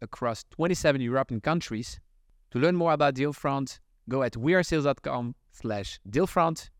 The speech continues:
Again, wearesales dot com slash dealfront. Hi, Martin. It's super nice to have you on. First of all, thank you so much for making the time to have this discussion. I'm super curious to deep dive into your experience,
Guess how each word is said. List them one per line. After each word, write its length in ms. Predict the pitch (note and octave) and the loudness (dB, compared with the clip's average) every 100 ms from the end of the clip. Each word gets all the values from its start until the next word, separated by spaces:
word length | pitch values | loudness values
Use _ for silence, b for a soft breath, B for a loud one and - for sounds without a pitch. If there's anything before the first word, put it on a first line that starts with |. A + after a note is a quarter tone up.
| - | -4
Again, 360 | A#2 A#2 A2+ - | 2 2 0 -4
wearesales 440 | G#2 B2 C#3+ C#3 B2 | 0 4 4 2 2
dot 180 | A#2 - | 2 0
com 280 | A2 G#2+ - - _ | -2 -2 -6 -16 _
slash 420 | - G#2 F#2+ - - _ _ G2+ | -10 -6 -4 -6 -14 _ _ -4
dealfront. 360 | G#2+ - G2 - - - - - - _ - | -4 -2 -6 -8 -18 -20 -20 -20 -20 _ -4
Hi, 240 | C#3 D#3+ | 2 4
Martin. 480 | D3+ C#3+ C#3+ D3 C#3+ - | 6 4 4 2 0 0
It's 320 | B2+ C#3 - - | 2 2 -2 -14
super 600 | - - C#3 C3+ B2 B2 - | -12 -4 -2 0 2 2 0
nice 380 | A2 A2 A2 - - | -2 0 -2 -8 -6
to 100 | G#2 | 0
have 180 | G2+ G2 | 2 4
you 100 | G2 | 0
on. 240 | G2+ G2+ | 0 -2
First 260 | G2 C3 - | 0 -2 2
of 60 | A#2 | 4
all, 100 | A2 | 4
thank 220 | C3 - | 2 -2
you 40 | |
so 180 | A2 C3 | -2 2
much 260 | B2+ A#2 - | 4 2 -2
for 140 | - | 0
making 280 | G#2+ G#2 A2 | 2 2 2
the 80 | G#2 | 2
time 300 | G#2 G2 F#2+ - - - | 4 2 0 -8 -14 -4
to 80 | |
have 200 | G2+ A#2 | 2 4
this 120 | B2+ A2 | 4 2
discussion. 600 | A2 - G2 - G2+ G2 - | 0 2 0 2 -2 -4 -6
I'm 240 | - G#2+ G#2 - - - - | 0 2 0 -4 -20 -20 -18
super 380 | - E3+ E3 C3+ | 0 2 4 4
curious 500 | C#3+ C3+ A#2 G#2+ - | 6 6 4 2 0
to 300 | A#2 A2 G#2+ G2 | 2 4 4 4
deep 220 | A#2+ B2+ | 4 6
dive 280 | A2+ A2+ - | 6 6 4
into 240 | G#2+ G2 | 0 2
your 240 | G2 G2+ G#2 | 2 4 4
experience, 640 | G2 - G2+ G2+ G2+ G2+ | 2 -2 0 0 0 -2